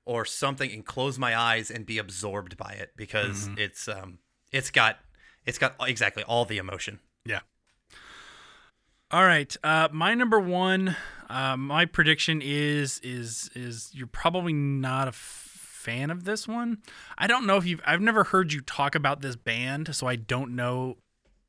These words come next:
Speaker 2: if, uh, if you've ever been a big fan. I am a huge fan of this band,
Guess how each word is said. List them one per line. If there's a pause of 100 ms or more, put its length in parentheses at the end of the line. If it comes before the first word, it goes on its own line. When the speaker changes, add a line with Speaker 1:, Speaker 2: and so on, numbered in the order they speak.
(200)
Speaker 2:
if,
uh,
if
you've
ever
been
a
big
fan.
I
am
a
huge
fan
of
this
band,